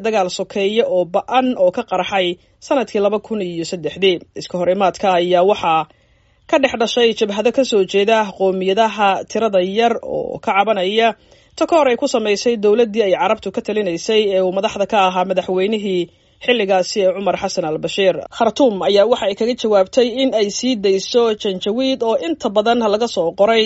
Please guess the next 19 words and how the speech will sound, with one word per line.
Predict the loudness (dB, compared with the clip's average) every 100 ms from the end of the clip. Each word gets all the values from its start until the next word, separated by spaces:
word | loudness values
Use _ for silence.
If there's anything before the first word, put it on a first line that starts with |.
| 2
qabaa'ilo | 2 2 2 2 0 -2
xoolo | -2 -2 -2
dhaqato | -2 -2 2 2
ah | 2 -2 _ _ _ _ 2
oo | 2
Carbeed, | 2 -2 -2 0 0
kuwaas | 2 4 4 2
oo | -2 -2
lagu | -2 -2
eedeeyey | -2 0 0 2 0 0
in | -2
ay | 0 0
geysteen | -2 -4 0 0 0
tacadiyo | -4 -4 -6 -6 -2 0
ay | 0
ka | 0 -4
mid | -4 -6
yihiin | -6 -2 -2 -4 -8
dil, | -6 -2 -2